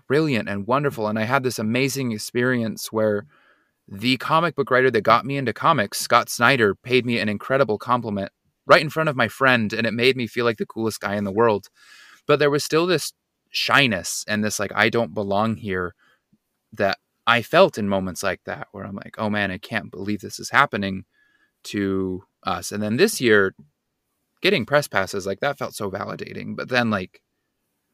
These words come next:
the confidence I felt as I got to walk through that room and realize that we've had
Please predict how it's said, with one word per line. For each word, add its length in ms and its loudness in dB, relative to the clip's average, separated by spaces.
the 100 -6
confidence 500 2
I 120 6
felt 360 2
as 160 -2
I 180 6
got 180 2
to 100 -6
walk 280 -2
through 140 -4
that 160 -2
room 220 -2
and 120 -4
realize 400 0
that 100 -6
we've 200 0
had 320 2